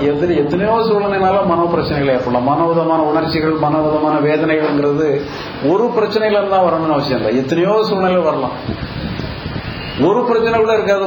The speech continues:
மனசுல வந்து சும்மா கூட வேதனைப்பட்டுட்டே இருக்கலாம். அதனால என்னன்னா, நீங்க மனசுல மட்டும் தீர்வாயிட்டுன்னு சொல்லி சொன்னா,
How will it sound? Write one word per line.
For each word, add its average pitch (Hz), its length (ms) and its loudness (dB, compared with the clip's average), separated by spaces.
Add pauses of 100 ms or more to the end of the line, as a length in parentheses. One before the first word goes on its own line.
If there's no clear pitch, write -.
மனசுல 208 400 2
வந்து 208 160 -2
சும்மா 214 260 0
கூட 214 180 2
வேதனைப்பட்டுட்டே 175 600 2
இருக்கலாம். 117 360 -2 (1300)
அதனால 196 340 2
என்னன்னா, 196 340 0
நீங்க 196 240 0
மனசுல 220 520 0
மட்டும் 226 340 -2
தீர்வாயிட்டுன்னு 208 640 2
சொல்லி 165 180 0
சொன்னா, 165 240 2